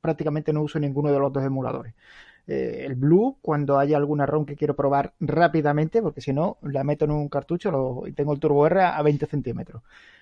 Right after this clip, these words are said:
Eh, y lo pruebo ahí. Pero no, el Blue no tiene noventa y nueve noventa.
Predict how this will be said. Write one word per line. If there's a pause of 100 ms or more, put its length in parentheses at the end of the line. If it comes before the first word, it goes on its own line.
(180)
Eh,
y
lo
pruebo
ahí. (640)
Pero
no,
el
Blue
no
tiene
noventa
y
nueve
noventa.